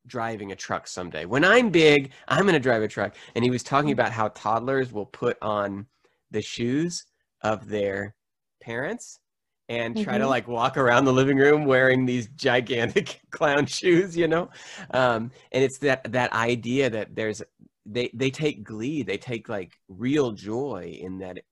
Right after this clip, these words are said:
Speaker 1: that trying to put on the shoes of their parents, you know? Um, because it's like pretending to be like the,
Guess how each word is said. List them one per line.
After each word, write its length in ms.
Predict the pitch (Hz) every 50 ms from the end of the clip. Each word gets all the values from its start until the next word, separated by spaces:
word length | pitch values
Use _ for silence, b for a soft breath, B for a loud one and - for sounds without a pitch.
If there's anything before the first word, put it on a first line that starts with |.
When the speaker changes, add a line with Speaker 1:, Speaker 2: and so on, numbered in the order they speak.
| 90 85
Speaker 1:
that 340 | 101 95 92 90 82 - _ _ _ _ _ _
trying 360 | - - - 117 113 113 110
to 80 | 107 104
put 260 | - - - 113 - -
on 220 | 98 107 104 101
the 60 | 98
shoes 400 | 92 - - 110 110 104 101 90
of 140 | 92 87 80
their 120 | 85 87
parents, 600 | 82 _ _ - 92 78 - _ _ _ - -
you 100 | 98 101
know? 240 | 95 92 95 95 123 _ b b b b b b b
Um, 240 | 98 98 95 95 92
because 300 | 110 104 - 117 98 104
it's 180 | 101 - -
like 240 | 101 101 101 - _ _ _ _ _ _ _ - - -
pretending 680 | - - 113 - - - 135 135 135 123 117 113 107
to 120 | - - 107
be 280 | - - 107 113 113
like 480 | 101 98 95 87 90 90 90 - _ _ _ _ _ _ _ _ _ _ _ _ _ -
the, 420 | 95 98 95 101 98 95 92 90